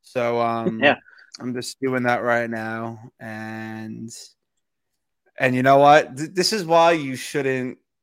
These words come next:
Speaker 1: do two things at once. I
Speaker 2: This
Speaker 1: just
Speaker 2: is why we
Speaker 1: tweeted
Speaker 2: need,
Speaker 1: out.
Speaker 2: this is why we need commercial
Speaker 1: Tri-
Speaker 2: breaks.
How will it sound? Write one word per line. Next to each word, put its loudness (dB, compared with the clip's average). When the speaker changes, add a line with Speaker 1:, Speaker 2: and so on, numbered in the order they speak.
Speaker 1:
do -10
two -8
things -6
at -6
once. -12
I 8
Speaker 2:
This 6
Speaker 1:
just 8
Speaker 2:
is 2
why 10
we 4
Speaker 1:
tweeted 4
Speaker 2:
need, 6
Speaker 1:
out. 6
Speaker 2:
this -10
is -4
why 8
we 2
need 0
commercial 6
Speaker 1:
Tri- -6
Speaker 2:
breaks. -8